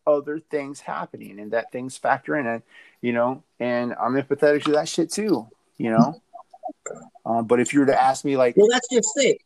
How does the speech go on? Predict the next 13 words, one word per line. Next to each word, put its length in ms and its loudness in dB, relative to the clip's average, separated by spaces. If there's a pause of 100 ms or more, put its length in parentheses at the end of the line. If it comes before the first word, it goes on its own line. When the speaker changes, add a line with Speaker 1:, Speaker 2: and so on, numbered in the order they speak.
(180)
Speaker 2:
I 120 4
don't 220 0
think, 300 2 (300)
I 80 0
don't 180 0
think 200 2
being 360 4 (300)
pro 600 6 (920)
police 420 4
reform 600 4
is 200 0
being 360 2
anti-police. 1000 0